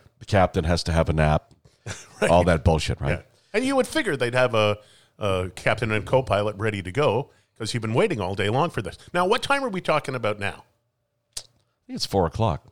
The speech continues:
Speaker 2: Okay, so it's four o'clock now. You've been there
Speaker 1: Yeah.
Speaker 2: since eight thirty. It's now, it's now, like, a, a whole working day.
Speaker 1: Yeah.
Speaker 2: And you've
Speaker 1: W-,
Speaker 2: gone
Speaker 1: weird-,
Speaker 2: nowhere.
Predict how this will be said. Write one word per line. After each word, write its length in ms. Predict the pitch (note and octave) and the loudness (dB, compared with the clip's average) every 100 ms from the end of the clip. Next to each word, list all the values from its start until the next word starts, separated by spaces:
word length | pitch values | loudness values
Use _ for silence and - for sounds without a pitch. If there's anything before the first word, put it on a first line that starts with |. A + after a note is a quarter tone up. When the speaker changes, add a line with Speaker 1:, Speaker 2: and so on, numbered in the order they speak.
| - | -14
Speaker 2:
Okay, 220 | B2 F2 | -8 -6
so 160 | - | -6
it's 100 | G2+ | -8
four 200 | - D3 C#3 | -8 -4 -4
o'clock 320 | - F2 - | -2 -4 -6
now. 60 | |
You've 100 | D#2 | -12
been 140 | F#2 D#3+ | -6 -2
there 100 | E3+ | -2
Speaker 1:
Yeah. 40 | |
Speaker 2:
since 200 | - A2+ | -4 -6
eight 160 | A#2 B2 | -6 -4
thirty. 220 | A2+ G#2 | -4 -6
It's 140 | F#2+ - | -6 -6
now, 160 | G2 - - - | -8 -10 -10 -6
it's 160 | - | -2
now, 180 | B3 B3+ | 0 2
like, 240 | E3+ C#3 | 2 0
a, 120 | A#2 G2+ | -2 -4
a 100 | - | 0
whole 260 | D#3 G#3+ | 2 0
working 380 | A#2+ C#3 - E2+ | 0 -2 -2 -8
day. 180 | D2 D2 - - | -10 -16 -18 -8
Speaker 1:
Yeah. 160 | F2+ - - _ _ _ _ _ _ | -6 -6 -10 _ _ _ _ _ _
Speaker 2:
And 160 | D#3+ F#3+ | -4 -2
you've 120 | F3+ | 0
Speaker 1:
W-, 120 | G3+ | 4
Speaker 2:
gone 60 | A3 | 6
Speaker 1:
weird-, 120 | C4+ | 8
Speaker 2:
nowhere. 400 | F#3+ G#3 D3 E2+ | 8 8 6 4